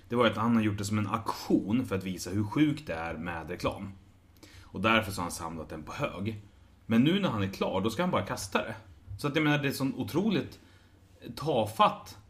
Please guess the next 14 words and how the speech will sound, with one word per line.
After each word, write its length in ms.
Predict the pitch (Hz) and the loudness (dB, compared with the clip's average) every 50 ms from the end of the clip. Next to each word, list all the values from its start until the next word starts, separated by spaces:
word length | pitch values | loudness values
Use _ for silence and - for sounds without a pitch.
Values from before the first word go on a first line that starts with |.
| - - - - - - - _ - - | -20 -20 -20 -20 -20 -20 -20 _ -12 -6
eh, 160 | 104 104 95 | -2 0 0
grej 360 | 95 101 117 123 135 127 110 | 0 2 2 4 4 4 4
att 100 | 98 95 | 2 2
bara 180 | 101 98 117 127 | 2 0 0 0
spara 360 | - - - 127 113 113 143 | 0 0 2 2 4 4 4
det 60 | 165 | 2
på 120 | 165 - 117 | 2 0 -4
hög 400 | 101 104 98 95 95 95 92 92 | -2 -2 0 0 2 0 0 -2
och 80 | 95 | -4
sen 300 | - - 107 107 107 104 | -4 -2 -2 0 0 0
när 480 | 101 95 104 107 107 104 98 95 92 - - - - _ _ | -2 -2 -4 -2 -2 0 0 -2 -2 -6 -10 -16 -20 _ _
utrymmet 520 | - 107 101 98 - 95 95 95 95 95 - | -6 -6 -6 -4 -4 -2 -2 -2 -2 -2 -4
är 60 | 92 | -8
fullt, 300 | 92 - 101 95 92 95 | -6 -4 -4 -4 -4 -6